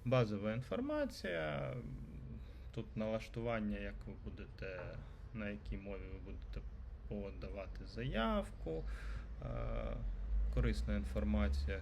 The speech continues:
що, що вам треба, хто може зробити, що потрібно, да, важливо, що, що потрібно, ну, я там вчора описував. Е, ну, і тут вартість процедури теж зазначається, можна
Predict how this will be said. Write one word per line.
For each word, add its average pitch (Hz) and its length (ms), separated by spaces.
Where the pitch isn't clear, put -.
що, 95 200
що 120 220
вам 104 180
треба, 170 640
хто - 200
може 104 340
зробити, 156 720
що - 320
потрібно, 143 880
да, 107 260
важливо, 104 640
що, - 220
що - 260
потрібно, 123 640
ну, 113 140
я 98 140
там 95 160
вчора 98 260
описував. 113 640
Е, - 40
ну, 143 120
і 104 120
тут - 100
вартість 101 460
процедури 180 840
теж 139 180
зазначається, 120 760
можна 107 380